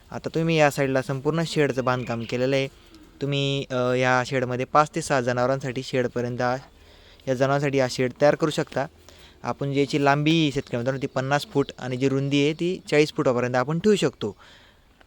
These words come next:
आणि जर आपल्या गव्हाणीची पूर्ण माहिती असेल, पाहिजे असेल तर आपल्या चॅनलवर ती सुद्धा आपण माहिती सांगितलेली आहे.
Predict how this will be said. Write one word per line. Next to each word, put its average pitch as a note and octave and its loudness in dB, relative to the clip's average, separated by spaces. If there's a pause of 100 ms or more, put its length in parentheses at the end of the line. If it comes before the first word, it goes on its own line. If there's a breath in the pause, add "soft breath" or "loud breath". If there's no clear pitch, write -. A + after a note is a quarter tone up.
(380)
आणि B2 -6
जर C#3 2
आपल्या C#3 2
गव्हाणीची E3 4
पूर्ण F3+ 0
माहिती D3+ 2
असेल, C#3+ 0 (100)
पाहिजे D3 4
असेल D3+ -2
तर D3+ 4
आपल्या D3+ -2
चॅनलवर D#3 0 (100)
ती D3 0
सुद्धा D3+ 0
आपण D3 2
माहिती B2+ -4
सांगितलेली A#2+ -4
आहे. C3+ 0